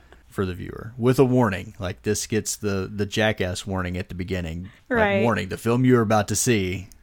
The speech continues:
Speaker 1: <laughs> So, anyway. But I still think it's a good movie.
Speaker 2: I love it. I, I, I don't care. I love it so much.
Speaker 1: It's a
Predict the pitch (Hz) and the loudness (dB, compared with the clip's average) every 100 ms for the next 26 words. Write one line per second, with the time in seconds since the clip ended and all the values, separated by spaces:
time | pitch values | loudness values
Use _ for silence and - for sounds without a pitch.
0 | - - - 165 - - - _ - - | -20 -10 0 0 0 -8 -10 _ -16 -10
1 | 64 57 127 - 117 85 - - - - | -10 -10 -12 -4 -2 -2 -8 -14 -6 2
2 | 147 - 147 127 113 104 87 82 - - | 4 6 4 4 0 -6 -6 -8 -10 2
3 | 190 208 208 180 165 175 - _ _ 165 | 6 6 6 2 2 -4 -6 _ _ -2
4 | 170 - 170 180 - 165 165 165 - 170 | -2 0 -2 -6 -6 -6 -6 -10 -8 -6
5 | 151 - - 139 139 151 - 156 147 143 | -6 -10 -10 -8 -6 -10 -6 -6 -4 -4
6 | 147 - - - 156 147 131 98 | -6 -8 -12 -8 -2 -2 0 -4